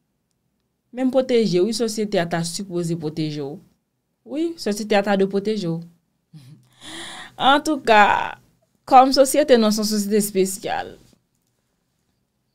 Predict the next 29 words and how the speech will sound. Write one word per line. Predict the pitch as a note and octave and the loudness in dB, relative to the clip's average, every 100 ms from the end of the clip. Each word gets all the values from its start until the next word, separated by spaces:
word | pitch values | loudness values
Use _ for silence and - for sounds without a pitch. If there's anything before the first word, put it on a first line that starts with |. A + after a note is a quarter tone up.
| _ _ _ _ _ _ _ _ _ D#3+ | _ _ _ _ _ _ _ _ _ -12
Nou | E3+ F3+ | -8 -4
kapab | G3 F#3 E3 | 0 0 -2
di | D#3+ F#3 | -6 -4
ke | F3 | -4
nou | D#3+ | -2
pa | D#3+ D3+ | -4 -6
nan | D3+ | -6
prejije | D#3 D#3 E3 C#3 C#3+ | -8 -6 -6 -6 -10
kontre | D3 C#3+ - C#3 - | -12 -14 -12 -10 -6
omoseksyèl, | F3+ D#3+ E3 E3 - A#2 - - - - | -4 -4 -6 -10 -10 -10 -12 -16 -20 -12
nou | E3+ F3+ | 0 4
pa | G#3 | 6
gen | A#3 | 4
oken | A#3+ A3+ G3 G#3+ | 2 0 0 0
rankin, | G#3+ G#3+ - B3+ B3 A#3+ - - | -2 -4 -4 -2 0 -2 -6 -6
nou | G3+ | 0
pa | G#3 G#3+ | 4 4
gen | G#3 | 4
oken | A3+ - A3+ F3+ F3+ | 2 0 0 2 4
rasyonalite, | A3 G#3+ - B3 A#3+ A#3+ B3 B3 B3 B3+ - - | 2 0 -2 0 0 0 -2 0 0 0 -8 0
nou | G#3+ A#3 | 4 6
pa | A#3+ | 6
gen | A#3 A#3 A3 | 4 2 2
oken | G#3 G#3 A#3+ G3 F3+ G#3+ | 0 0 0 0 2 2
rasyonalite | A#3 - B3+ C4 B3 - - B3 A3+ | 0 -4 0 0 0 -4 -2 2 4
ni | A3 B3 C#4 | 4 4 4
moralite | C4 A3+ A3+ A3 G#3+ A#3 G3 | 6 6 6 4 2 2 4
dèryè | F3+ F3 E3+ D#3+ D#3+ | 4 4 2 0 -2
sa. | - - | -6 -4